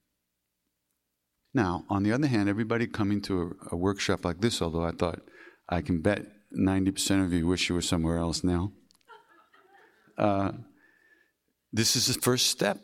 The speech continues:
This is not a first step. This is, this is a part of the process that's going on in all of you, of trying to find out who you are, what life is about, and how to live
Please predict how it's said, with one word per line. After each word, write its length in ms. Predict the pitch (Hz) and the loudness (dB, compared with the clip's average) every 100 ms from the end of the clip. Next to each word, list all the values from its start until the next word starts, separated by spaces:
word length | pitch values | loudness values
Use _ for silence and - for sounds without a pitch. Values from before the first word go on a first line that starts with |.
| - | 0
This 160 | 113 | 2
is 60 | 107 | 4
not 200 | 120 180 | 2 2
a 40 | |
first 280 | 196 107 90 | 2 2 2
step. 200 | - 80 | 0 0
This 200 | 110 - | 0 0
is, 180 | 123 - | 0 0
this 200 | 120 117 | 0 2
is 120 | 101 | 2
a 80 | 104 | 0
part 380 | - - 107 113 | 2 0 2 0
of 80 | |
the 60 | 107 | -4
process 480 | - 104 101 117 - | -2 -2 0 0 0
that's 180 | 113 - | 0 0
going 280 | 104 104 | 0 2
on 220 | 107 110 117 | 2 2 2
in 80 | 120 | 2
all 200 | 143 160 | 2 0
of 140 | 92 | -2
you, 220 | 76 78 - _ _ _ _ _ | -6 -6 -16 _ _ _ _ _
of 100 | 98 | -6
trying 260 | - 104 110 | 0 0 2
to 60 | |
find 320 | 113 113 104 101 | 0 0 2 0
out 200 | 110 - _ _ - | -2 -6 _ _ -2
who 80 | |
you 260 | 104 110 92 | 2 2 0
are, 220 | 85 95 | 0 0
what 180 | 101 - | 0 0
life 280 | 92 98 - | 0 -2 -2
is 100 | - | -2
about, 300 | 90 92 98 | 0 -2 0
and 140 | 92 | -2
how 160 | 98 110 | 0 -2
to 80 | 104 | -2
live 360 | 95 135 110 | 0 0 -2